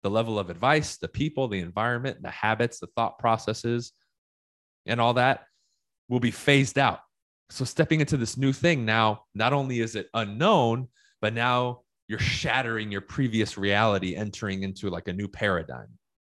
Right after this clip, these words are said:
That can be daunting for a lot of people. You're like, "Yo, I'm used to," like, as an example, somebody gets into sales and they s-, and they become an entrepreneur. "Well, I'm used to just, like, not talking to anybody." Well, you can't do that shit anymore.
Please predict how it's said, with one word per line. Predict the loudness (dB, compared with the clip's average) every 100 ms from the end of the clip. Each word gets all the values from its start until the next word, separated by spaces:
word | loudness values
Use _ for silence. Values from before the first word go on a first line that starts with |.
| _ _ _ _ _ _ _ _ _ _
That | -6
can | 0 2
be | 2
daunting | 2 0 0 -2
for | -2 0
a |
lot | 2 0
of | -2
people. | -6 -4 -6 -12 _ _ _ _ _ _ _
You're | -2
like, | 0 6
"Yo, | 6
I'm | 6 4
used | 0 4
to," | 2
like, | 2 -4 -4
as | -4 -4
an | -4
example, | -4 -4 -6 -8
somebody | -8 -6 -6
gets | -6 -8
into | -8 -6
sales | -2 0 -2 -8
and | -10
they |
s-, | -10 -10
and | -10 -8
they |
become | -8 -6 -4
an | -4
entrepreneur. | -6 -6 -4 -2 -4 _ _ _ 0
"Well, | 2
I'm | 2
used | 0
to | -4
just, | -6 -6
like, | -6
not | -6 -6
talking | 0 0 0
to | 0
anybody." | 0 -2 -4 -4
Well, | -2 -4 -4
you | -10
can't | -8 -8 0
do | 2 4
that | 2
shit | 0
anymore. | 0 0 2 2 2 -2